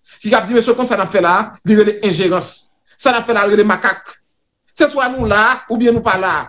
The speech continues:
Se swa la, ou deside ede m, oubyen pa fouwe bouch ou menm. Nan sa k ap pase an dedan peyi a. A la dènyè minit, yo rive konprann ke yo gen ti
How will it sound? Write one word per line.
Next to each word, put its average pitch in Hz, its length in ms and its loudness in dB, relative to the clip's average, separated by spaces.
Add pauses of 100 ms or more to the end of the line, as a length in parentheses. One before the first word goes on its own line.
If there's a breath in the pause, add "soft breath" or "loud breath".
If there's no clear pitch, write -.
(160)
Se 302 160 2
swa 277 240 2
la, 220 180 2 (200)
ou 226 80 -6
deside 226 400 -2
ede 254 180 2
m, 254 100 0 (140)
oubyen 277 320 -2
pa 240 80 2
fouwe 247 320 0
bouch 220 220 -6
ou - 20 -4
menm. 180 380 -2 (580)
Nan 214 140 -2
sa 220 100 -2
k 220 80 0
ap - 80 -12
pase 196 240 -4
an 185 80 -2
dedan 180 220 -2
peyi 156 320 -2
a. 127 80 -8 (1600)
A 147 80 -4
la 160 140 0
dènyè 156 320 2
minit, 175 340 0 (640 loud breath)
yo 190 120 8
rive 175 340 2
konprann 233 560 2 (160 loud breath)
ke 262 100 2
yo 233 140 6
gen 220 140 -2
ti - 180 -6